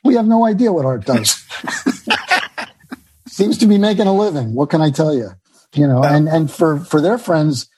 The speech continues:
Speaker 1: and this is really an exaggeration, but, you know, again, their generation, if you weren't a doctor or a lawyer, they didn't quite know what you did.
Speaker 2: Right.
Speaker 1: Uh, so, uh, that was, that was pretty much it. No, I, listen, I think my parents were ultimately proud of, of
Speaker 2: Yeah.
Speaker 1: my,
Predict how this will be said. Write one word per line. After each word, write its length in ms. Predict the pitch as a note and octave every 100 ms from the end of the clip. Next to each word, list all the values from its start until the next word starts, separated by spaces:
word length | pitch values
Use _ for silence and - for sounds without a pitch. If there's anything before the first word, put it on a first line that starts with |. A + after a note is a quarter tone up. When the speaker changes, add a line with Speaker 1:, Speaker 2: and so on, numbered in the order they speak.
| _
Speaker 1:
and 200 | G#3+ G#3
this 160 | A#3+
is 120 | E3 B2+
really 220 | C#3+ C3
an 80 | A#2+
exaggeration, 720 | G#2 C3+ B2 A#2+ C#3 B2+ A2+
but, 240 | B2 - - - -
you 80 |
know, 80 | E4
again, 240 | D#3+ A#3 D3+
their 140 | F3+
generation, 500 | D#3+ D3 C#3+ F#3 B2
if 140 | A2+
you 40 | D3
weren't 180 | E3 E3
a 40 |
doctor 380 | B2 C#3+ D#3 D#3+
or 60 |
a 40 | C#3+
lawyer, 380 | D3+ G3 C#3 C#3+
they 80 | E3
didn't 140 | E3+ D3+
quite 180 | F#3
know 120 | F3 F3+
what 240 | F#3+ A#3
you 60 | B2+
did. 300 | A2+ G2 F#2+ _ - - -
Speaker 2:
Right. 160 | - C3
Speaker 1:
Uh, 320 | C3+ B2+ C3 E3+
so, 760 | - D#3 C#3 C3+ C3+ C3 C3+
uh, 280 | D3 D3 D#3+ F3+
that 160 | G#3+
was, 200 | G3 C#3+
that 160 | - F3
was 160 | E3+ C3
pretty 180 | C#3+
much 220 | C3 B2 C3
it. 100 | E3+
No, 160 | C4+
I, 160 | A3 G3+ - -
listen, 220 | B3+ C#3
I 80 | C3
think 180 | B2+ -
my 80 | -
parents 320 | C#3+ C3+ A2
were 80 | B2
ultimately 420 | A#2 A#2 A2+ A2
proud 320 | F#2+ A#2+ A2
of, 240 | G#2 F#2 - _ _ _
of 80 | B2+
Speaker 2:
Yeah. 100 | G#2+
Speaker 1:
my, 220 | A2 G#2+